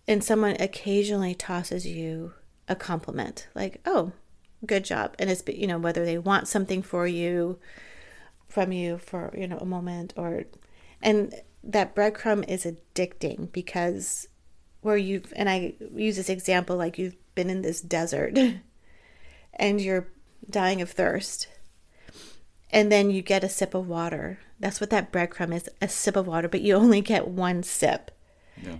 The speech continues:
Speaker 1: And it feels so good and it tastes so good, and it's what your body desperately needs. Yet, it's just one sip,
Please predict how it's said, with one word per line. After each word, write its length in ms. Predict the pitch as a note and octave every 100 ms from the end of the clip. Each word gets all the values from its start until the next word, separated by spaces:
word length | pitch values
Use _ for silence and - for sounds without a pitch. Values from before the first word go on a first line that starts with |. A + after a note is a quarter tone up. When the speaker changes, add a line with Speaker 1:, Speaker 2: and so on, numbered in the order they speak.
| -
Speaker 1:
And 120 | G3
it 280 | G3 - F3+
feels 420 | - - G#3+ G3+
so 180 | - E3+
good 220 | E3+ F3
and 100 | E3+
it 180 | D3 -
tastes 360 | - F#3+ F3+ -
so 120 | E3+
good, 140 | E3+
and 140 | E3 F3+
it's 160 | F3+
what 160 | - -
your 100 | F3
body 400 | E3+ F3 F3 F3+ F3
desperately 580 | F3+ F3 - - F#3
needs. 460 | E3+ F3 E3 D#3+ - - - - - _ _ _ _
Yet, 600 | G3 F3+ E3 - - - - - - - -
it's 260 | - A3 -
just 280 | G#3 G3+ -
one 200 | F#3+ F#3+
sip, 380 | - G#3 F#3+